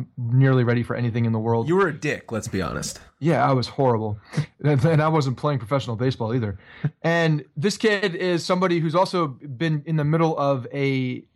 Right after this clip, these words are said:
Speaker 1: a position move as well. I know the, the Yankees were moving him to second base so that we could get some flexibility with this guy, so that he could get more comfortable at another position as well, because as we know, we have the, the middle infield in the Bronx right now is pretty much set.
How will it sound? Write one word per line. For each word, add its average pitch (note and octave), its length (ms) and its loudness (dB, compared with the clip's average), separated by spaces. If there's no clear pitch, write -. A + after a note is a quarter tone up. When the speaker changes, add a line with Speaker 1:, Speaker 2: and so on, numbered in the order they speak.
Speaker 1:
a B2+ 60 -8
position D3 400 0
move B2+ 160 2
as A2+ 120 -6
well. C3+ 220 2
I C3+ 140 -4
know D3 440 0
the, C3 240 -2
the B2+ 100 -4
Yankees C#3 280 -2
were C3 340 0
moving D#3+ 240 4
him E3 140 2
to D3+ 80 0
second D3+ 260 -2
base D3+ 240 2
so D3 120 -4
that C3 120 -2
we C3 100 -2
could B2 120 -8
get C#3+ 120 0
some C3 120 -4
flexibility F3 520 0
with F3+ 120 -2
this E3+ 100 -4
guy, E3+ 260 2
so D#3 140 -4
that A#2+ 80 -6
he C3+ 80 -2
could C3 120 -4
get C#3 260 0
more C#3+ 140 0
comfortable D#3+ 560 -2
at C3+ 120 -4
another C3 240 0
position C3+ 400 -2
as A#2 120 -4
well, C#3+ 220 2
because C3 460 -2
as D#3+ 240 0
we G3+ 120 2
know, E3 400 2
we D#3+ 300 -2
have E3 480 2
the, C3 140 -2
the B2+ 160 -4
middle F3+ 260 2
infield D#3+ 480 -2
in D3+ 120 -4
the D3+ 60 -2
Bronx E3 340 0
right C#3+ 140 0
now C3+ 240 0
is B2 100 -8
pretty F3 260 -2
much E3 240 2
set. D3+ 400 0